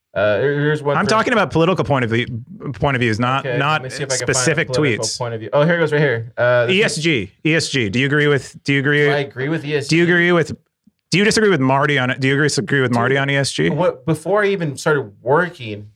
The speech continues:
Speaker 1: for Marty and T F T C, I was literally doing my own deep dives for Thriller Bitcoin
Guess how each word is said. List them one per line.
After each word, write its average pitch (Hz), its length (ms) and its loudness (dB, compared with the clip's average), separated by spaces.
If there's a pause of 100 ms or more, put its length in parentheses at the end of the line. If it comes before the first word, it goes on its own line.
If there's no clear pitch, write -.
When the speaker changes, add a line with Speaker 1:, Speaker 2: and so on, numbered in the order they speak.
(120)
Speaker 1:
for 123 140 -6
Marty 110 720 -2
and 117 160 -8
T 113 120 -10
F 110 80 -10
T 113 100 -14
C, 107 420 -8 (280)
I 143 80 2
was 175 180 0
literally 170 400 -2
doing 151 460 -4
my 123 160 0
own 147 320 0
deep 120 220 -18
dives 110 580 -2
for - 120 -6
Thriller 113 280 -4
Bitcoin 107 640 -6